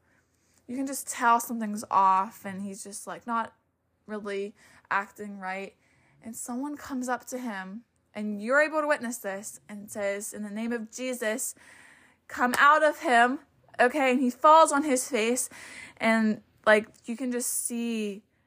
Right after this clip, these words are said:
the demon, like, leaving. Like, you would be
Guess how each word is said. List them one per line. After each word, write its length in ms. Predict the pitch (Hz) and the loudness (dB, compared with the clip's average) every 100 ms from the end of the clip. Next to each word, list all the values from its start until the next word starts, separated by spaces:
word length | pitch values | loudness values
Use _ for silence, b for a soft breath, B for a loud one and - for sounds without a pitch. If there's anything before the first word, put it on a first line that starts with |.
| _ _ _ _ _ | _ _ _ _ _
the 160 | 208 | -6
demon, 580 | 202 214 202 202 185 180 - _ 180 | -6 -6 -8 -10 -12 -16 -20 _ -12
like, 200 | - 190 - | -8 -8 -8
leaving. 500 | 185 196 190 110 - _ _ _ _ | -12 -10 -12 -18 -20 _ _ _ _
Like, 220 | - 254 - | -4 -4 -4
you 160 | 247 302 | -8 -6
would 120 | 294 | -4
be 360 | 285 269 - | -4 -6 -8